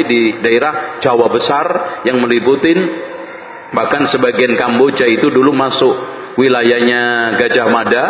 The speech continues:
apalagi Malaysia, Filipina, eh, apa namanya, Singapura sampai Bali. Nah,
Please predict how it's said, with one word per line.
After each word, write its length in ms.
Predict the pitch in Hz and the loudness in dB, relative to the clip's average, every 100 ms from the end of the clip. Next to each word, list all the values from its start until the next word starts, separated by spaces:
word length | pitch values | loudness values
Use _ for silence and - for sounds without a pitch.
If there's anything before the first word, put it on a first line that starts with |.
| - - - - - | -2 -4 -6 -10 -8
apalagi 560 | 95 98 110 110 107 123 117 | -4 0 2 2 2 0 0
Malaysia, 480 | 110 107 - 117 | 0 0 0 0
Filipina, 680 | 120 120 110 107 113 107 120 127 - - - | 2 2 0 0 0 0 -2 -2 -4 -8 -8
eh, 540 | 104 107 107 104 104 98 | -4 -2 0 0 0 0
apa 160 | 101 117 113 | 0 0 0
namanya, 480 | 110 107 107 120 123 123 123 113 - | 0 0 0 2 0 0 0 -2 -4
Singapura 640 | 117 110 107 107 147 156 - | -2 -2 0 2 2 2 0
sampai 480 | 135 131 127 139 143 151 156 156 156 170 - - - | 0 0 0 0 0 0 0 0 0 0 -4 -8 -6
Bali. 400 | 123 120 110 101 80 - - - - - | -2 0 0 0 -4 -8 -14 -16 -18 -16
Nah, 300 | - 104 98 | -8 -4 -2